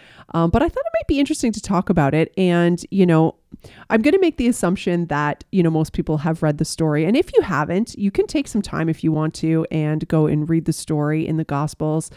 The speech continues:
Um, it's in a couple of the Gospels. And, um, and it really is. It's a powerful, powerful parable, um, a short story that the Lord,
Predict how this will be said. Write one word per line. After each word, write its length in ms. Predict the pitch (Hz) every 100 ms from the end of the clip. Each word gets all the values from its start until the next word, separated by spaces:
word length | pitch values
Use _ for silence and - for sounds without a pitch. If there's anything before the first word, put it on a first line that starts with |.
| - - -
Um, 220 | 160 156
it's 140 | 160 170
in 60 |
a 60 | 165
couple 260 | - 160
of 60 | 156
the 80 | 160
Gospels. 600 | 151 151 - 160 160 - -
And, 360 | 160 156 156 156
um, 340 | 143 147 151 - - -
and 100 | 202
it 80 | 226
really 400 | 226 262 247 196
is. 160 | 147 156
It's 140 | -
a 40 | 196
powerful, 840 | - 175 170 170 - 151 143 -
powerful 720 | - - - 185 180 175 156
parable, 680 | - - 156 151 156 147 -
um, 260 | 156 151 -
a 60 | 160
short 320 | - 151 -
story 320 | - 143 147
that 180 | 143 -
the 80 | 156
Lord, 380 | 151 151 151